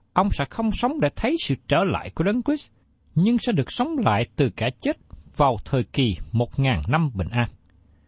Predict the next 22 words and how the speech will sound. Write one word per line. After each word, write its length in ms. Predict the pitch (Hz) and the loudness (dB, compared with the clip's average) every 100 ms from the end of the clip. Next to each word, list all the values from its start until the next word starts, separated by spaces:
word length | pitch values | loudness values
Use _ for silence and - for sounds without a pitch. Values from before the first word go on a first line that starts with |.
| _ _ _ | _ _ _
Daniel 440 | 123 131 196 214 220 | 0 2 4 2 2
sẽ 160 | 196 214 - | 0 -6 -2
cùng 140 | 135 85 | -2 -2
sống 280 | - 247 330 | -2 -2 2
lại 300 | 120 87 - - - | 0 0 -6 -20 -4
với 160 | 202 277 | -2 2
nhiều 260 | 175 139 87 | 2 2 0
thánh 200 | - 320 | -6 -2
đồ 260 | 208 90 - - | 0 -2 -6 -6
trong 140 | 175 | -6
Cựu 240 | 143 - 98 | -4 -8 -2
Ước. 180 | 131 - _ _ _ _ _ _ _ _ _ _ _ _ _ - | -4 -4 _ _ _ _ _ _ _ _ _ _ _ _ _ -6
Các 160 | - | -4
bạn 200 | - 131 - - | 0 -2 -2 -2
thân 180 | 185 175 | 0 2
mến, 140 | 190 - - - - _ _ _ _ _ | 0 -4 -20 -20 -20 _ _ _ _ _
chúng 180 | - 302 | -4 0
ta 120 | 285 | 2
đang 300 | 247 233 233 | 2 2 0
đứng 180 | 233 294 | -2 -4
trước 360 | 320 339 - _ | -4 -8 -8 _
cổng 280 | 107 131 | 0 0